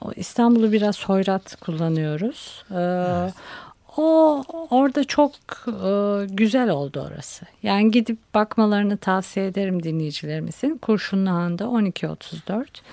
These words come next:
Speaker 1: E, gidemeyen fotoğraflarından da bakabilir. Gerçekten, e, İstanbul'da şaşıracağınız, zevk alacağınız,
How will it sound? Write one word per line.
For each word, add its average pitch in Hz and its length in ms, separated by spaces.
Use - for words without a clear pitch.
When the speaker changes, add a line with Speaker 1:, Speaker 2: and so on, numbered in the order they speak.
Speaker 1:
E, 214 360
gidemeyen 202 500
fotoğraflarından 190 1080
da 170 100
bakabilir. 160 640
Gerçekten, 240 760
e, 196 300
İstanbul'da 220 720
şaşıracağınız, 170 920
zevk 170 420
alacağınız, 151 800